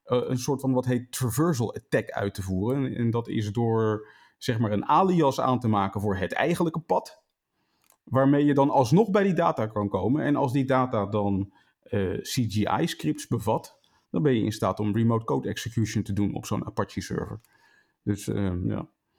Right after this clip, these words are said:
Daar is een nieuwe fix voor uitgebracht met een nieuw C V E-nummer, namelijk C V E twintig eenentwintig vier twee nul dertien.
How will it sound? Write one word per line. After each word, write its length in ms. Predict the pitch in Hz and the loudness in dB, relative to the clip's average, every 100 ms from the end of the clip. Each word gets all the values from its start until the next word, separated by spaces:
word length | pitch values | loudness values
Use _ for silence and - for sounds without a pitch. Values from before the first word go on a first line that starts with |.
| _ _ - - | _ _ -20 2
Daar 140 | 165 | 4
is 80 | 190 | 6
een 60 | 190 | 6
nieuwe 160 | 190 | 6
fix 200 | 170 202 | 2 -2
voor 100 | 185 | 0
uitgebracht 500 | 160 160 147 165 160 | 0 0 0 0 0
met 160 | 143 131 | 0 2
een 60 | |
nieuw 120 | 127 131 | 2 0
C 60 | |
V 200 | - 127 | -2 -2
E-nummer, 520 | 123 117 131 131 123 | 0 2 2 2 2
namelijk 480 | 110 104 104 101 98 | 0 0 0 -2 -4
C 260 | - 95 95 | -6 -6 -4
V 40 | |
E 320 | 92 - 87 | -4 -4 -6
twintig 300 | - 104 - | -4 -4 -4
eenentwintig 600 | - 92 87 95 95 98 _ _ | -4 -4 -2 -4 -4 -8 _ _
vier 220 | 247 254 | -2 0
twee 340 | 156 147 160 104 | -2 -2 -4 -2
nul 360 | 104 92 - _ | -2 -2 -6 _
dertien. 380 | 156 156 - | -6 -6 -10